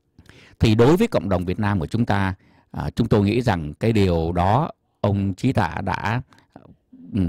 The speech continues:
làm một cái điều hết sức là sai sót để cho Việt Cộng lợi dụng và, à, đến, à, và làm xóa mờ đi lằn danh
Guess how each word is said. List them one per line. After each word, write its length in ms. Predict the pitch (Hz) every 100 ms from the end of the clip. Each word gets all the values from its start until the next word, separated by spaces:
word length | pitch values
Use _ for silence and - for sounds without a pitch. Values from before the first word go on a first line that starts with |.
| 101
làm 260 | 104 90
một 60 | 82
cái 100 | 120
điều 240 | 104 87
hết 180 | 76 139
sức 260 | - 180 202
là 320 | 98 82 76
sai 340 | - 117 101
sót 280 | 98 180 220 - - _ _
để 300 | - 104 71
cho 280 | 71 98 90
Việt 180 | 87 -
Cộng 200 | 90 80 - - -
lợi 340 | - 107 67
dụng 180 | 107 104 - -
và, 600 | - 95 90 82 76 69 64 _ _ _ _ _ -
à, 380 | 95 80 - - - - -
đến, 340 | 98 98 113
à, 180 | 123 113
và 280 | 107 98 87
làm 380 | 87 82 78 78
xóa 360 | - - 139 196
mờ 280 | 147 104 90
đi 240 | 110 104 - _ -
lằn 240 | 107 80
danh 260 | 82 107